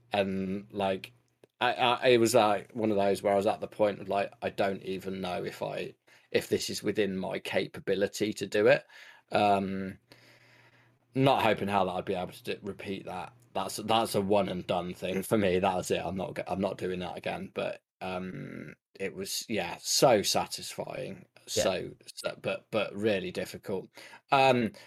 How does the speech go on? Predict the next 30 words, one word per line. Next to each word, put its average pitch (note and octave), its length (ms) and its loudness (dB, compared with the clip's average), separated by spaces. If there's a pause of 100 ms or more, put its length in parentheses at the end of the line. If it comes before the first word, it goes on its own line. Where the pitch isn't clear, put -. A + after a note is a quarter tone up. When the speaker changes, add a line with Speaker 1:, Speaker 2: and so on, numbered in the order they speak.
(140)
Speaker 1:
and F3 200 6
then, G#2+ 520 4
like, G#2 260 -4
you've A#2 200 -4
got G#2 200 -2
your G2 160 -4
obvious F#2+ 360 -6
choices F#2+ 540 -10
like G2 240 -10
Cuphead. G2+ 420 -10 (720)
Speaker 2:
Yeah. A2+ 160 6 (180)
Speaker 1:
There's G2 180 0
a G2+ 60 -8
particular G2+ 1000 0
boss F#2+ 360 -2
in F#2+ 180 -6
Cuphead, F#2+ 640 -6 (140)
uh, F#2 380 -2 (600)
the F#2 380 -2
Dice F#2+ 340 2
Man F#2 340 -2
or G2 120 -4
whatever F#2 320 -2
it's - 140 -6
called, F#2+ 500 -4
um, F#2+ 460 -4 (420)
which - 260 -4
is, - 380 -2 (120)
like, - 460 -10 (1200)
um, F2+ 640 -2